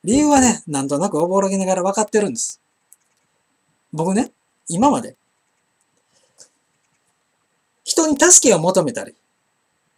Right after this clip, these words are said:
甘えたりしたことがないんです。そういうことをし-、せずに、自分一人で、こう、何でもやってしまうような生き方なんですね。何でもやるというか、気持ちですね、気持ち。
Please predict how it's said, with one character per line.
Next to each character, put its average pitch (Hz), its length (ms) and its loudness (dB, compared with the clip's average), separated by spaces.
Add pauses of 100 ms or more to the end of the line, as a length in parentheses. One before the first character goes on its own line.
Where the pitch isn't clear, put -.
(200)
甘 320 260 6
え 269 80 6
た 147 140 0
り 117 160 -14 (600)
し - 100 2
た 277 100 6
こ 202 100 2
と 180 60 4
が 135 100 0
な 233 140 -2
い 262 80 -2
ん 117 40 -6
で 226 60 -8
す。 - 200 -12 (720)
そ 320 320 -2
う 311 40 0
い 302 100 2
う 302 80 0
こ 311 120 -2
と 233 140 2
を 214 60 2
し-、 - 220 4
せ 320 200 4
ず 247 140 0
に、 269 180 4
自 165 220 -2
分 262 180 0
一 311 260 -2
人 254 100 0
で、 285 320 0 (160)
こ 135 440 -8
う、 - 40 -20 (400)
何 156 140 -8
で 175 80 -4
も 147 80 -4
や 165 120 2
っ 170 40 -10
て 175 80 -6
し 175 100 2
ま 156 160 -2
う 220 280 -2 (360)
よ 180 200 -2
う 147 60 -6
な 233 260 -2 (580)
生 165 60 -10
き - 100 -10
方 185 220 -2
な 120 80 -8
ん - 20 -12
で - 60 -10
す 185 80 -8
ね。 175 120 -8
何 196 200 2
で 349 100 0
も 294 100 -2
や 214 120 2
る 262 100 2
と 147 140 -2
い 143 80 0
う 143 100 -4
か、 - 240 -10 (1400)
気 - 140 0
持 349 120 4
ち 330 120 4
で 320 80 4
す - 120 4
ね、 - 80 -10
気 - 160 -4
持 320 160 2
ち。 262 300 2